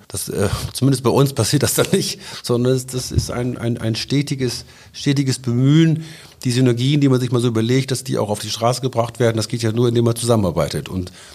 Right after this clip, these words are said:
zum Zusammenarbeit kann man natürlich Menschen nicht zwingen, sondern man kann sie nur motivieren. Und das, wir haben ganz viele Leute bei uns, die da sehr stark dran arbeiten. Und das, äh, finde ich, kann man jetzt schon erkennen,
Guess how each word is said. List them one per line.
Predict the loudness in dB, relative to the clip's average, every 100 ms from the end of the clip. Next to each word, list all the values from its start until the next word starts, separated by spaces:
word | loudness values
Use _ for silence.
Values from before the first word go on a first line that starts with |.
| -8
zum | -2 -2 0
Zusammenarbeit | 0 2 0 0
kann | 0
man | 0
natürlich | 0
Menschen | -2 -2 -2
nicht | -2 0
zwingen, | 0 2 0 -4 -14 -20 -14
sondern | -4 -2
man | 0
kann | -2 0
sie | 0
nur | 2 2 2
motivieren. | -4 -6 -4 0 0 0
Und | -2
das, | -2 0
wir |
haben | 0 0 -8 -18 _ _
ganz | -2 -2
viele | 0 2
Leute | 4 4
bei | 2
uns, | 2 0
die | 0
da | 2 2 2
sehr | 0 0
stark | 0 -2
dran | -2
arbeiten. | 0 2 0 0 -6
Und | -6 -2
das, | -4 -4 -8
äh, | -8 -6 -6 -10 -20 -20 -20 -18
finde | -6 -4
ich, | 0
kann | 2
man | 2 4
jetzt | 2 2
schon | 0
erkennen, | 0 2 2 0 -4